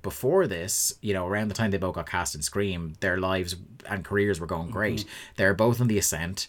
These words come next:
Speaker 1: She had gotten Friends, and this was, like, Scream was one of her,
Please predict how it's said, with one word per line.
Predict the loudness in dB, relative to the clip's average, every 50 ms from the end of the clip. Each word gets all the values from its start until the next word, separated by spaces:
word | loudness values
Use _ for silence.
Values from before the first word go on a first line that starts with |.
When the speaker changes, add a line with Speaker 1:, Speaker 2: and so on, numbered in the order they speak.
| -10 _
Speaker 1:
She | -4 -2 0 2 2 2
had | 0 2 4
gotten | 2 2 4 2 -4 -4
Friends, | -2 -2 0 0 0 0 -2 -2 -2 -4
and | -4 -2 -4 0
this | 0 0 0 0
was, | -2 -2 -2
like, | -2 -2 -2
Scream | -2 0 2 2 2 2 2 0
was | 0 -2
one | -2 -4 -2 -2
of | -2 -4 -2
her, | -2 0 0 0 0 -2